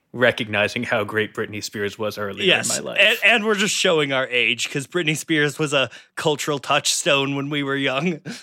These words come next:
Speaker 1: Oh, like, such a touchstone.
Speaker 2: Yeah.
Speaker 1: <laughs> She was everywhere. If you're, like,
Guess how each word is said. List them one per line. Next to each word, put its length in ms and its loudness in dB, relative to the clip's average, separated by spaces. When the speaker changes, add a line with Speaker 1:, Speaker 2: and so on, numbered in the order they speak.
Speaker 1:
Oh, 500 4
like, 160 -6
such 640 -2
a 40 -2
touchstone. 760 -10
Speaker 2:
Yeah. 300 4
Speaker 1:
<laughs> 380 -20
She 260 -2
was 220 2
everywhere. 640 -4
If 160 -8
you're, 160 2
like, 340 2